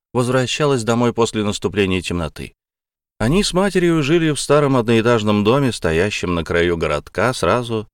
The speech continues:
за небольшим парком, через который ей приходилось ходить не менее двух раз в день. Она всегда боялась этой дороги, но особенно когда было темно.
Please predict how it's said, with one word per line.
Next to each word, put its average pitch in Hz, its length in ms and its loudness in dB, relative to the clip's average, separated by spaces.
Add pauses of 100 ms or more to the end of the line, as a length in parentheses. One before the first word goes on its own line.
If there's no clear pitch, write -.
(140)
за 104 160 0
небольшим 87 560 -2
парком, 92 640 -4 (300)
через 123 220 0
который 117 360 0
ей 92 120 -2
приходилось 82 600 -6
ходить 85 520 -10 (280)
не 123 180 0
менее 104 340 0
двух 95 280 -4
раз 82 400 -6
в 90 160 -8
день. 67 260 -14 (800)
Она 135 220 0
всегда 139 260 -2
боялась 139 400 -4
этой - 180 -12
дороги, 64 440 -12 (300)
но 95 120 0
особенно 98 400 0
когда 90 300 0
было 87 200 2
темно. 71 440 -8